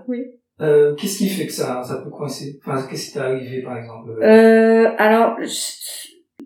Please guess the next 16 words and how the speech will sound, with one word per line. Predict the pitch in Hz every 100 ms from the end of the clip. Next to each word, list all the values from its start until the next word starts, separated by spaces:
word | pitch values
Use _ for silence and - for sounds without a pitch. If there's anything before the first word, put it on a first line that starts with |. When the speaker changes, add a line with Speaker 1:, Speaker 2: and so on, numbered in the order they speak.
| - _ _
Speaker 1:
dans | 196 240
le | 247
couple | 269 269
en | 262
question, | 226 226 - 262 277 311 320
la | 180 196
fille | 196 - 277 269
connaissait | 233 226 208 208
le | 196
monde | 190
libertin, | 190 190 190 233 233 - _ _ _
pas | 240 240
le, | 220 208 202 196 190
son | 190 196
compagnon. | 190 185 302 -
Speaker 2:
Mhm. | 107 110 214